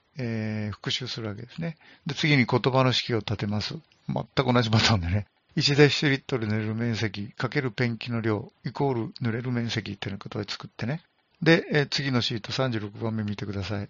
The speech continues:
今度は、えー、整数倍じゃなくて、えーっ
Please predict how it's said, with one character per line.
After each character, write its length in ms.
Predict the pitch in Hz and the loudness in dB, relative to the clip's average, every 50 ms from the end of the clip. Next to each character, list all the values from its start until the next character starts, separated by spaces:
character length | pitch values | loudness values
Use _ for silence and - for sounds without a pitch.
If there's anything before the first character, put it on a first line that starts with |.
| - - | -6 -4
今 240 | - 147 147 143 | -2 -2 0 2
度 100 | 120 139 | 6 8
は、 200 | 143 139 123 - - - - - - - - - _ _ - | 8 8 6 6 0 -12 -20 -18 -18 -20 -20 -20 _ _ -4
え 640 | 131 117 113 113 110 110 107 107 107 107 107 107 107 | -2 0 0 0 0 -2 -2 -2 -2 -2 -2 -2 -2
ー、 20 | |
整 240 | 104 - - 127 123 | -2 -2 -2 -2 -2
数 180 | 107 110 120 113 | -2 -2 -4 -2
倍 240 | 110 120 117 113 113 | -2 0 0 0 -2
じ 80 | 120 | -2
ゃ 40 | 110 | -2
な 120 | 110 110 | -2 -4
く 100 | 104 - | -6 -4
て、 280 | - - 151 160 226 415 - _ _ _ - | 0 2 2 2 2 -2 -10 _ _ _ -6
え 640 | 123 107 104 107 107 104 104 107 104 107 104 110 - | -4 -4 -2 -4 -4 -6 -6 -6 -6 -6 -6 -8 -8
ー 240 | 151 165 190 208 | -10 -12 -12 -14
っ 20 | 196 | -16